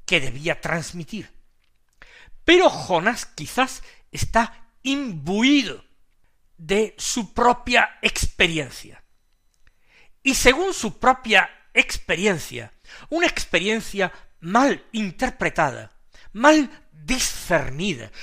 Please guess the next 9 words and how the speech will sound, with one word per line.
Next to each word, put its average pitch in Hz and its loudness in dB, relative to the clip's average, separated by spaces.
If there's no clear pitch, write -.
y 151 -6
si - -4
ustedes 151 -4
quieren, 131 -4
mal 127 -2
digerida, 139 -8
su 208 2
experiencia 226 2
es - -6